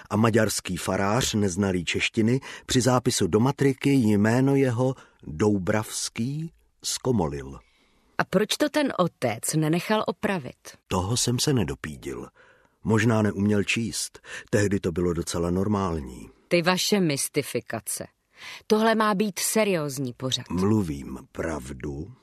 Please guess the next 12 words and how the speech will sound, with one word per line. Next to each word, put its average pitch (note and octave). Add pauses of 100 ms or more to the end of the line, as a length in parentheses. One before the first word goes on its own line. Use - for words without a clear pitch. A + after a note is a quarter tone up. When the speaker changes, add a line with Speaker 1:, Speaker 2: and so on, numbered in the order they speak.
(360)
Speaker 1:
ostatně F2+
jako D#2
vždy. D2+ (800)
První C3
díl A#2
naší A2
drobné F#2
pentalogie F#2
věnujeme F2
stručnému A#2+
přehledu G2
života G2